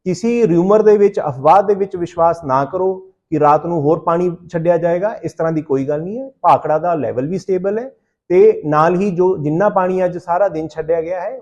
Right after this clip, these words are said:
ਉਹ ਵੀ ਸਟੇਬਲ ਹੈ, ਉਨਾ ਹੀ ਰਾਤ ਨੂੰ ਤੇ ਕੱਲ੍ਹ ਤੱਕ ਕੰਟੀਨਿਊ ਰਹੇਗਾ। ਦੂਸਰੀ ਅਪਡੇਟ ਇਹ ਹੈ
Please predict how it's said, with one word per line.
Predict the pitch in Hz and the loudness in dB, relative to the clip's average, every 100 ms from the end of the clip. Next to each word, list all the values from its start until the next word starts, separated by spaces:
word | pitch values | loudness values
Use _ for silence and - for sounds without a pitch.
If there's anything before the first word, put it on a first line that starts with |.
| 160 | -2
ਉਹ | 180 | 0
ਵੀ | 220 | 0
ਸਟੇਬਲ | - 165 156 156 | -6 -8 -6 -4
ਹੈ, | 190 247 | -6 -10
ਉਨਾ | 170 165 165 | -8 -4 -4
ਹੀ | 160 233 | -2 -2
ਰਾਤ | 180 131 - | 0 0 -2
ਨੂੰ | 170 262 _ _ - | -12 -12 _ _ -10
ਤੇ | 175 | -2
ਕੱਲ੍ਹ | 160 156 | 2 2
ਤੱਕ | 175 175 | -2 -8
ਕੰਟੀਨਿਊ | 208 143 127 117 113 | -6 -6 -6 -10 -12
ਰਹੇਗਾ। | 104 98 - _ _ _ _ _ _ _ _ 127 | -14 -18 -20 _ _ _ _ _ _ _ _ -2
ਦੂਸਰੀ | 139 185 226 240 | 2 2 2 4
ਅਪਡੇਟ | 240 196 226 220 | 4 4 2 2
ਇਹ | 233 190 | 0 2
ਹੈ | 147 - - | 0 -4 -16